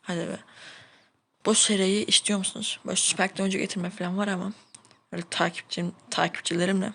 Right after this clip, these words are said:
V S attım serisi bakalım. Şimdi Immobile bıraktı. Embo.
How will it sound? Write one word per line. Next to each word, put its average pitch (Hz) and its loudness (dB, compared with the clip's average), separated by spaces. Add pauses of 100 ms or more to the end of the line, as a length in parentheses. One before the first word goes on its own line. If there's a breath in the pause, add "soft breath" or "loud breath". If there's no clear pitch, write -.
(100)
V 170 0
S - -2
attım 175 -8 (400)
serisi - -4
bakalım. - -6 (300 loud breath)
Şimdi 185 0 (220 loud breath)
Immobile 202 0 (220 loud breath)
bıraktı. - -6 (280)
Embo. 107 -2